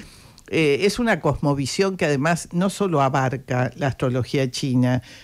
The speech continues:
porque vos sabés que tanto la medicina china como la astrología derivan del taoísmo. O sea, eh, no, no existe un médico en China que, que no sea astrólogo,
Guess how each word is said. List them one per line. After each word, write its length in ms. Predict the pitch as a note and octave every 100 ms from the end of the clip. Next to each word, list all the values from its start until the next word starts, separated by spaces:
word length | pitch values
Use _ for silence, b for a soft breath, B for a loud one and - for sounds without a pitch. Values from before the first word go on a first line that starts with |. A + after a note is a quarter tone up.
| B B
porque 240 | C#3 B2 C#3+
vos 140 | D3
sabés 180 | D#3+ D#3+
que 140 | E3+
tanto 440 | C3+ E3 E3 D#3+ E3+
la 140 | D3+
medicina 680 | C#3+ C3+ C3 - F3 F3 D#3+
china 440 | - D#3 C3 C3
como 240 | A2+ C3 C#3+
la 120 | C#3+
astrología 800 | C3 - D#3 C#3+ C3+ B2+ F#3 F3
derivan 380 | C#3 C3+ D3+ C#3+
del 220 | C3 A#2
taoísmo. 760 | C3 C3 E3 F#3+ - A#2+ A2+ B B B B
O 80 | C3+
sea, 300 | - C3 A2 B B
eh, 100 | -
no, 160 | C#3+ F3
no 120 | G#3 G3
existe 420 | - - A#3 -
un 80 | D#3+
médico 400 | D#3 C3 B2 C3+
en 100 | C3
China 560 | B2 C3 A2+ B2+ D#3 G#3 - - - - - -
que, 420 | C#3 C3 - C3 -
que 160 | C3+
no 160 | B2+ C#3
sea 160 | -
astrólogo, 640 | C#3 - A#3+ A#3+ A#2+ A2